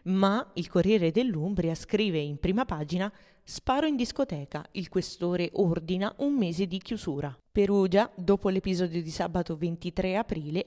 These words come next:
la polizia dispone la sospensione dell'attività del locale notturno di Ponte San Giovanni. Scrive in trafiletto il Corriere dell'Umbria, Perugia, un mese di chiusura per la discoteca di Ponte San Giovanni,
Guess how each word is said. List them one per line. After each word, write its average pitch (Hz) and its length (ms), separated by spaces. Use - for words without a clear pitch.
la 269 160
polizia 277 580
dispone 175 560
la 202 100
sospensione 190 1000
dell'attività 190 720
del 185 240
locale 190 380
notturno 180 760
di 208 160
Ponte 240 360
San 247 200
Giovanni. 151 640
Scrive 175 460
in 160 120
trafiletto 185 680
il 170 360
Corriere 185 500
dell'Umbria, 190 680
Perugia, 170 640
un 180 200
mese 214 320
di 170 140
chiusura 226 420
per 160 360
la 170 140
discoteca 170 560
di 160 140
Ponte 233 340
San 170 220
Giovanni, 165 580